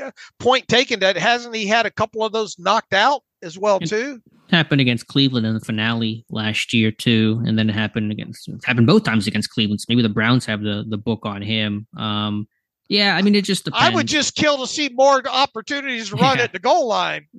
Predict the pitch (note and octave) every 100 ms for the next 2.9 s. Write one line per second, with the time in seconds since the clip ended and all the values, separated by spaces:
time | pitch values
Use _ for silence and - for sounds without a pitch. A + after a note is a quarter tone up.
0 | - - B2+ B2+ - - A2+ - C3 A#2+
1 | C3 - C3 C3 C3 B2+ B2 _ _ _
2 | G#3+ G3 E3 G3+ G3+ F#3 F3+ E3 C#3+